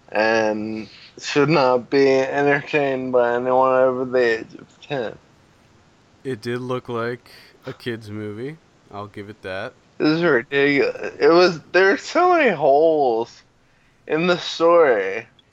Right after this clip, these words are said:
Speaker 1: It just kinda felt like they sat down when they were writing this, and they're like, "Oh, how do we do this? I have an idea. We'll just do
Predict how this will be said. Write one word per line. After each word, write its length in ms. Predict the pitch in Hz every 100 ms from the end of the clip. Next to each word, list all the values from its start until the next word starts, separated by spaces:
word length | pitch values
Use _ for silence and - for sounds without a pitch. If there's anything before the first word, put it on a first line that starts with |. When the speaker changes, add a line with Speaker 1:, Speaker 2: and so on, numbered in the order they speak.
| _
Speaker 1:
It 100 | 123
just 280 | 131 - -
kinda 320 | 196 160 170
felt 380 | - 131 131 139
like 460 | 139 123 127 73 - - _ _ _ _ _ _ _ _ -
they 260 | 135 151
sat 460 | 147 160 156 151 -
down 400 | 156 143 143 143
when 160 | 147 143
they 160 | 143
were 200 | 139 131
writing 520 | 113 113 127 139 147 120
this, 520 | 101 - - 139 -
and 120 | 127
they're 220 | 127 123 127
like, 320 | 135 156 156 160
"Oh, 420 | 233 185 110 - _ _ _ _ _ _ -
how 220 | 214 240
do 160 | 202 175
we 160 | 165
do 360 | 160 180 180 180
this? 680 | 160 160 143 123 - - - -
I 100 | -
have 160 | 277 185
an 100 | 147
idea. 680 | 110 104 101 107 - - - _ _ _ _ _ -
We'll 260 | 151 180 175
just 220 | - -
do 560 | 147 143 131 - -